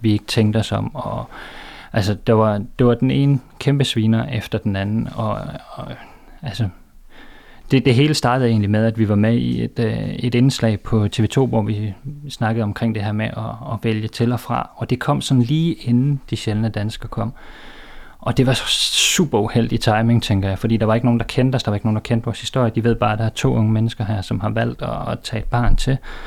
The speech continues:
øhm, og at de har valgt det med Stiglitz-syndrom, så folk, de havlede os ned på de sociale medier om, at, øh, ja, hvad er det for noget? Hvordan kan man vælge et, et sygt barn til, og hvad er det for et liv at give ham, og hvad tænker I på? Og, øhm,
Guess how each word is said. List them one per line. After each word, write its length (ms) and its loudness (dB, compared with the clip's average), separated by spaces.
øhm, 520 2
og 140 2
at 140 -4
de 80 4
har 60 2
valgt 240 0
det 80 0
med 80 0
Stiglitz-syndrom, 720 0
så 140 -6
folk, 360 -2
de 160 0
havlede 540 2
os 120 -8
ned 140 -4
på 120 -6
de 80 -4
sociale 420 -4
medier 260 -4
om, 200 -4
at, 220 -8
øh, 60 -6
ja, 120 -4
hvad 420 0
er 40 6
det 80 4
for 80 -2
noget? 160 2
Hvordan 160 4
kan 120 2
man 160 4
vælge 220 2
et, 200 -2
et 120 -12
sygt 340 0
barn 260 2
til, 300 0
og 140 -2
hvad 120 0
er 40 2
det 100 0
for 80 0
et 120 -2
liv 300 2
at 120 -4
give 180 4
ham, 320 0
og 460 -4
hvad 100 4
tænker 360 4
I 60 0
på? 200 -4
Og, 340 -6
øhm, 300 0